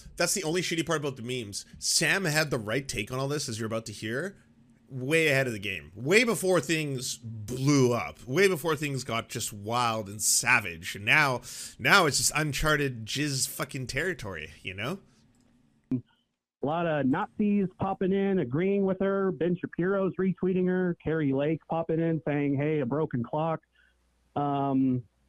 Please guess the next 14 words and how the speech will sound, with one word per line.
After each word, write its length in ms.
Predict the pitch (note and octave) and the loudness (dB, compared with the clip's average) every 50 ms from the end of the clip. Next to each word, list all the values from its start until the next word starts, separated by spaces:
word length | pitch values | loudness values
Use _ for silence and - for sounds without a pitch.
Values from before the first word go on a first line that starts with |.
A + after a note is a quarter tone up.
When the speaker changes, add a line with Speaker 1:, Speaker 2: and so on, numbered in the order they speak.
| _ _ _ _ | _ _ _ _
Speaker 2:
and, 520 | C#3+ C#3+ C#3+ C#3+ D3 D3 D3 C#3+ C#3+ C3+ C#3+ | -2 0 0 2 2 2 2 2 2 2 2
um, 640 | C3+ C3+ C3+ C3+ C3+ C3+ C3 C3 C3+ C3 C3 B2 - _ _ _ _ _ _ _ _ _ _ _ _ _ _ _ | 0 0 0 0 0 0 2 2 2 2 0 -2 -4 _ _ _ _ _ _ _ _ _ _ _ _ _ _ _
you 140 | - F#3 E3 | 0 0 2
know, 180 | D#3 C#3+ C#3 C#3 | 0 0 0 0
I 120 | D3+ E3 | 0 0
just, 160 | E3 E3 E3 - - | -2 -2 -4 -6 -6
I, 140 | E3 D#3 D#3+ - - | -4 -4 -2 -2 0
and 160 | F3 E3 D#3 - | 0 -2 0 0
some 160 | - C4+ C4+ | 0 2 2
of 60 | B3 | 2
the 160 | G#3 A3 F#3+ | 2 2 0
replies 400 | D#3+ E3 D#3+ - - F#3+ F#3 F3+ F3+ - | 0 0 -2 -2 -2 -2 0 -2 -2 0
from 160 | D#3+ C#3 B2 | -2 -2 0
her, 580 | - - G3 G#3 G3+ F#3 F3 D#3+ D3 C#3 C3+ | 0 -2 -2 0 0 0 0 0 0 -2 -2